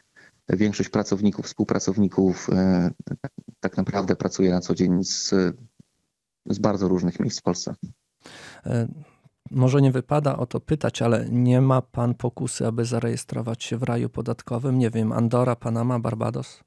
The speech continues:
Speaker 1: <laughs> Nie, to nie, to Suwałki chyba są też dobrym rajem podatkowym, więc, e, nie, nie, nie, zupełnie to nie ma żadnego sensu.
Speaker 2: Dlaczego, e, czy właśnie, m,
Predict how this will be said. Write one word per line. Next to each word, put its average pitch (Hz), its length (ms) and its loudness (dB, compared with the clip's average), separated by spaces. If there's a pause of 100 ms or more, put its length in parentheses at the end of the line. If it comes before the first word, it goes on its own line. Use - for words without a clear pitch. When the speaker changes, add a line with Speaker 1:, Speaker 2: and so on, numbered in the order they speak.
Speaker 1:
<laughs> - 400 -4 (920)
Nie, 92 200 4
to 92 120 0
nie, 92 140 6 (200)
to 104 300 2
Suwałki 110 400 0
chyba 95 200 2
są 90 160 -2
też - 160 -4
dobrym 98 300 4
rajem 90 240 2
podatkowym, 90 580 0
więc, 95 320 -2 (640)
e, 104 280 4
nie, 104 260 4
nie, 92 160 4
nie, 90 240 2 (120)
zupełnie 90 380 0
to 90 100 0
nie 92 120 2
ma 92 100 2
żadnego 92 300 2
sensu. 85 320 -8 (760)
Speaker 2:
Dlaczego, 160 800 2
e, 143 220 4 (100)
czy 165 240 2
właśnie, 139 420 -2 (180)
m, 123 260 0